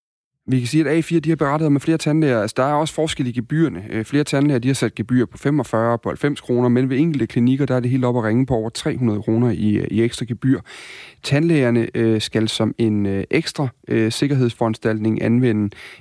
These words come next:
øh, indgangsovertrækskittel med lange ærmer og, og manchetter,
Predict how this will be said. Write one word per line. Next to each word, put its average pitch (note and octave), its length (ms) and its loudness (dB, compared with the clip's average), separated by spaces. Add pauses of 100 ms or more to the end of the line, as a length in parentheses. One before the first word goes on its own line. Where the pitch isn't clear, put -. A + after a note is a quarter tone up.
øh, G2 160 2
indgangsovertrækskittel C3+ 1300 0
med G#2 100 2
lange A#2+ 320 0
ærmer C#3 340 2
og, G2 340 -2
og G2+ 100 0
manchetter, C3 500 0